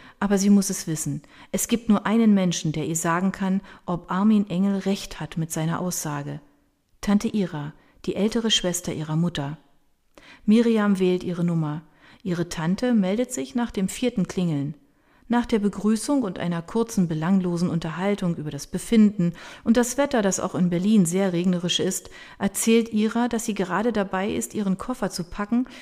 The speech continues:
weil sie morgen früh zu einer Freundin an den Bodensee fährt, um dort Weihnachten zu verbringen. Miriam kommt direkt zur Sache. „Darf ich dich etwas fragen, Tante Ira?“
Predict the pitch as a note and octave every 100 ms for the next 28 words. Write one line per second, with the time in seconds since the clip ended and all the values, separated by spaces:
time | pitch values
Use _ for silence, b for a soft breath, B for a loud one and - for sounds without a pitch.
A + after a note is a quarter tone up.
0 | B - A3+ A#3 A#3 A#3+ C4 C#4+ - A3+
1 | A3 - F#3+ F#3 - - F3 F#3 F#3 F#3+
2 | G3 G#3 G3+ F#3 F3 D#3+ D#3+ - F3 F#3
3 | B B B F3+ E3 F3 F3 F#3 F3+ F3
4 | D#3+ - E3 E3 - D3+ - C#3+ D3 -
5 | b b b b _ _ _ - F#3+ G3
6 | G3 G3 A3 G#3+ G3+ G3+ F3 D#3+ G3 E3
7 | D3+ - C3 - _ B B B B B
8 | B _ G#3 A3 A#3 - - - G3+ -
9 | G3+ G#3 F#3 F3 E3+ F3+ E3+ F3+ G#3+